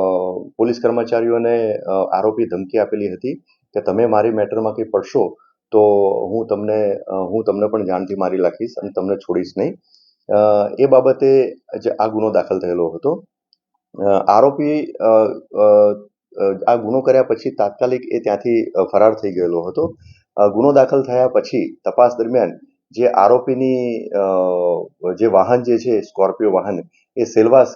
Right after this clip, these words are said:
ખાતેથી તપાસના કામે કબજે કરવામાં આવેલું હતું અને આરોપીની શોધખોળ ચાલુ હતી. તે દરમિયાન સ્થાનિક પોલીસ સ્ટેશનના, અ, ડિસ્ટાફના કર્મચારીઓને ઇનપુટ મળેલ હતી અને એ આધારે ભેસ્તાન રેલવે સ્ટેશનની બાજુમાં,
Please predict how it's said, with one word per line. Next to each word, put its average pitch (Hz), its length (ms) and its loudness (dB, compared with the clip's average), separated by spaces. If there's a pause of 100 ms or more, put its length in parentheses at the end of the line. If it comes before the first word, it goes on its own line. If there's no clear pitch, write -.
ખાતેથી 117 360 -2
તપાસના 104 440 -4
કામે 107 340 -2
કબજે 98 320 -6
કરવામાં 98 380 -2
આવેલું 95 280 -4
હતું 131 260 -6 (340)
અને 110 120 -2
આરોપીની 120 520 0
શોધખોળ 117 460 -4
ચાલુ 110 320 0
હતી. 113 320 -6
તે 123 140 0
દરમિયાન 113 360 0
સ્થાનિક 107 420 -4
પોલીસ 110 200 -4
સ્ટેશનના, 110 520 -2 (360)
અ, 92 260 0
ડિસ્ટાફના 104 440 -2
કર્મચારીઓને 107 760 -2
ઇનપુટ 101 460 -6
મળેલ 87 260 -2
હતી 127 220 -6 (480)
અને 104 360 0
એ 139 40 6
આધારે 117 380 4
ભેસ્તાન 104 400 -4
રેલવે 107 220 -2
સ્ટેશનની 107 380 -6
બાજુમાં, 98 520 0